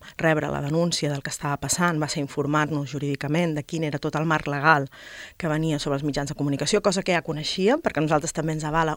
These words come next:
una, una manera d'haver fet servir aquests canals. I ara veiem, ja v-, havíem vist una deriva, una forma. Eh, us posaré un exemple que pot ser clarificador. Tu quan estàs comunicant,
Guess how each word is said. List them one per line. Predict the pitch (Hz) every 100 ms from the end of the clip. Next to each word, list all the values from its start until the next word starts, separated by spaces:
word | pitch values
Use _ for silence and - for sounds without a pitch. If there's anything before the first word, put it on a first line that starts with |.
| -
una, | 190 185 196 -
una | 190 180
manera | 170 175 214 170 - - - -
d'haver | 165 165
fet | - -
servir | 170 143
aquests | 147 143 -
canals. | 147 139 165 247 -
I | 175
ara | 170 165 - - - -
veiem, | 170 185 180 147 -
ja | 185 208
v-, | 233 -
havíem | 202 214 202
vist | 214 -
una | 156 151
deriva, | 143 185 226 170
una | 156
forma. | 151 180 170 175 156 151 - - - - -
Eh, | -
us | -
posaré | - 170 175
un | 185
exemple | 226 208 190 208
que | 202
pot | 160 165
ser | -
clarificador. | - 156 - 165 151 147 143 - - -
Tu | 190
quan | 214
estàs | 196 - 185
comunicant, | 190 180 170 160 170 156